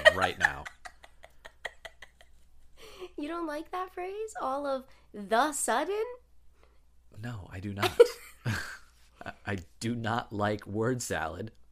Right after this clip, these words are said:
Speaker 1: That is ultimately meaningless.
Speaker 2: Well, that's a whole nother
Speaker 1: Okay.
Speaker 2: story.
Speaker 1: Without warning, both sisters ran out into traffic.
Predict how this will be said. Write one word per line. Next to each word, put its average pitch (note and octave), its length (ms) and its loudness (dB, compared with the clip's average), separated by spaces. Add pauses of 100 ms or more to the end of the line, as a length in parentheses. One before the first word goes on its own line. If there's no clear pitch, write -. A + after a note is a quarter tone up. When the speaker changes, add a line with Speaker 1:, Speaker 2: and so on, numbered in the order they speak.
(240)
Speaker 1:
That F#2 120 0
is G2 120 -2
ultimately B2 480 4
meaningless. A#2 580 -4
Speaker 2:
Well, D4+ 580 -8
that's C#4 180 -8
a F#3 80 -4
whole A3+ 440 -4
nother F#3 520 -6
Speaker 1:
Okay. D3 760 10
Speaker 2:
story. F4 500 12
Speaker 1:
Without G3+ 420 12
warning, C3 520 10 (640)
both D#3 320 10
sisters A#2+ 520 4 (120)
ran C3 400 4
out D3+ 160 10
into A#2 180 2
traffic. G#2+ 500 6